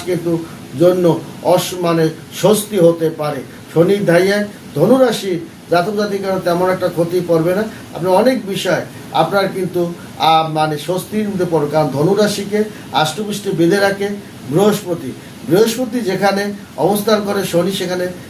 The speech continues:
সেরকম ক্ষতি করে না। এর তৎসঙ্গে আছে শুক্র। শুক্র এবং বৃহস্পতি দুজনই, বৃহস্পতি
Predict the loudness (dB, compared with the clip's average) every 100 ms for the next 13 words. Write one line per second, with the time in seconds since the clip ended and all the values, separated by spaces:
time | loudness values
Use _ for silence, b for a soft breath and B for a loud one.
0 | -8 0 0 0 -2 0 0 2 0 2
1 | 2 2 0 -8 B B 0 4 4 2
2 | -2 0 0 4 2 2 -4 -4 -4 -4
3 | -2 -4 -4 B B -8 0 0 0 2
4 | 4 4 4 2 2 -6 -6 0 2 2
5 | 0 2 2 2 -2 -6 -4 -6